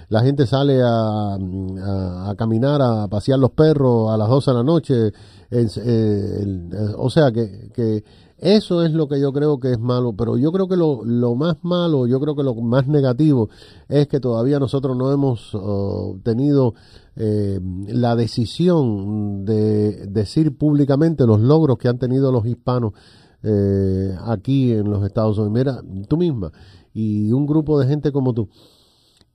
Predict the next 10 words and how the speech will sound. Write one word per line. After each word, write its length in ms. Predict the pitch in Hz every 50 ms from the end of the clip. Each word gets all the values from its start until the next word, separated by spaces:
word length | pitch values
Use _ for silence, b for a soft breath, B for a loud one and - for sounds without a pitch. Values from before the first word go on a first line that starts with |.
| _ _ _ _ _ _ -
creando 400 | - 123 131 143 170 208 208 202
un 60 | 196
museo 480 | 190 185 151 - 220 220 220 202 180 139
de 180 | 135 135 139
Smithsonian. 600 | 135 135 135 127 - - 131 131 131 131 139 131 104 -
Bueno, 460 | 95 104 117 139 139 123 98 76 - - _ _ _ _ _ _ _ _ _ _ _ _ _ _ _ _ _ _ _ -
el 260 | 98 104 104 107 113
Smithsonian 720 | 101 101 113 113 - - 165 170 151 127 110 95 87 80 - - -
es 140 | 98 113 120
probablemente 840 | - - 117 113 117 120 123 113 110 117 135 127 117 - - 82 73